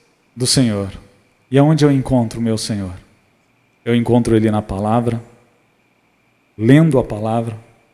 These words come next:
Eu encontro Ele no louvor, na oração. Eu encontro ele na vida de um irmão, quando me corrige também, quando fala aquilo que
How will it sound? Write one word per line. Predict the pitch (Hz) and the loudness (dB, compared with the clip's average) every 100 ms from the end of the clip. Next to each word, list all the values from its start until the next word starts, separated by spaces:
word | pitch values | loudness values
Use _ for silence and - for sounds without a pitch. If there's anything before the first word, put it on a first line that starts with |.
| _ _ _ _ _ _ | _ _ _ _ _ _
Eu | - 135 170 | -2 -2 0
encontro | 143 135 143 135 135 | -4 -2 -2 0 2
Ele | 131 120 110 110 - - | 2 2 -2 -4 -14 -8
no | 135 | 0
louvor, | 147 135 113 104 127 139 - - _ _ _ _ _ | 4 4 2 0 0 0 -4 -10 _ _ _ _ _
na | 120 | -2
oração. | 143 143 120 - - 123 127 123 - _ _ _ _ _ _ _ _ 117 | 0 2 0 -2 -4 -2 -4 -8 -20 _ _ _ _ _ _ _ _ 2
Eu | |
encontro | 156 170 180 175 160 | 4 6 4 4 4
ele | 160 151 | 4 4
na | 139 | 2
vida | 127 147 135 | 2 2 2
de | 120 | 0
um | 135 | 0
irmão, | 117 117 131 135 131 - | 0 2 0 0 -4 -8
quando | 127 127 | -4 -2
me | 117 | -2
corrige | 117 113 117 120 107 | -2 -2 -2 -2 -4
também, | 104 104 113 123 123 - _ _ _ _ _ _ _ _ _ _ | -8 -6 -2 -2 -4 -14 _ _ _ _ _ _ _ _ _ _
quando | 127 131 | -2 -2
fala | - 127 127 | 2 2 2
aquilo | 117 131 123 | 0 -2 0
que | 117 - 117 110 101 95 | -2 -4 -4 -2 -4 -8